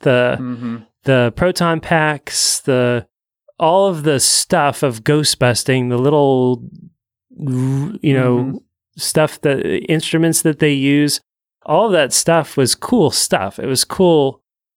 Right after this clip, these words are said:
Speaker 1: Uh, it, down to their stupid little jumpsuits with the black name tags with the red letters, all that stuff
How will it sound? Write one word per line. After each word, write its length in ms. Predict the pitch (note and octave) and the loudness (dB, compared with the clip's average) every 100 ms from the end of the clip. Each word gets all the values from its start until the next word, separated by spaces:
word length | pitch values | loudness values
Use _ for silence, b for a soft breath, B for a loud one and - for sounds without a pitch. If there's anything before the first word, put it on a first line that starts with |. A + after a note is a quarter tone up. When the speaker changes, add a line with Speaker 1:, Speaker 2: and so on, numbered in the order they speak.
| - | -6
Speaker 1:
Uh, 200 | C#3 C#3 - - _ | -4 -4 -6 -14 _
it, 140 | F3 D3 | -4 0
down 200 | F3+ F3+ | 0 0
to 100 | F3 | 2
their 200 | F3 D#3 B2+ _ | 2 2 -2 _
stupid 560 | - - - F3+ F3 D#3+ | -8 -6 -2 0 0 2
little 220 | E3 D3 | 2 2
jumpsuits 580 | D3+ D#3 - C3+ A#2+ C3+ | 0 -2 -2 -2 -4 -4
with 100 | - | -4
the 100 | A#2 | 0
black 600 | B2+ B2+ - - - _ _ _ _ | 0 0 -2 -10 -20 _ _ _ _
name 240 | C3+ B2+ C3 | -6 -4 -2
tags 360 | C3+ B2 A#2 | 0 0 -2
with 80 | A#2 | -4
the 80 | B2 | -2
red 180 | A#2+ A#2+ | -2 0
letters, 380 | A#2+ A#2+ A2+ - | 0 0 -2 -2
all 240 | C3+ E3 | 0 2
that 240 | D#3+ C#3 | 2 0
stuff 560 | - - D3+ A#2 - - | -2 -2 0 -2 -4 -14